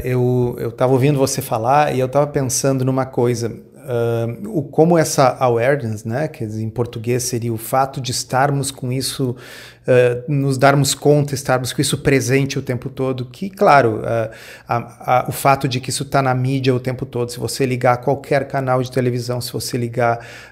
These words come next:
ah, rádio, se você abrir a internet, a, a notícia tá em todo lugar, não se fala de outra coisa, isso gera,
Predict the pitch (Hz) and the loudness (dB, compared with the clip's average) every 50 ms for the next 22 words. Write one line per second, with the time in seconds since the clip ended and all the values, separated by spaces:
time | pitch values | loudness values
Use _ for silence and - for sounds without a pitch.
0 | _ - 120 120 120 117 117 117 113 113 110 113 110 98 120 127 120 117 117 113 | _ 0 2 2 2 2 2 2 2 2 2 0 0 2 2 4 4 4 2 0
1 | 113 107 113 113 107 - - - 127 113 110 113 - - - - 127 117 110 107 | -2 -4 -6 -6 -6 -6 -8 -8 -8 -6 -6 -6 -6 -6 -4 -2 -2 -2 -2 -2
2 | 120 120 123 120 117 117 117 - 123 113 117 117 113 113 110 107 - - - - | -4 -4 -2 -2 -2 -4 -4 -6 -6 -6 -4 -4 -4 -4 -4 -4 -4 -4 -4 -2
3 | - - - - 143 131 131 127 131 143 143 151 147 147 - - 180 - - 175 | -2 -2 -2 -2 -2 -2 -2 0 0 2 2 2 0 0 -2 -2 -2 -2 -2 -4
4 | 139 - 147 147 143 160 160 147 160 160 131 131 127 131 139 151 147 - 190 - | -2 -2 -4 -2 0 0 0 0 0 2 4 4 2 2 0 -4 -4 -4 -6 -2
5 | - 131 113 117 117 131 135 - 180 180 - - 143 147 147 120 117 - - 170 | 0 2 2 2 2 0 0 0 -4 -6 0 2 4 4 4 2 -2 -4 -2 -2
6 | 139 107 120 123 131 139 143 143 | -2 0 2 4 4 4 4 4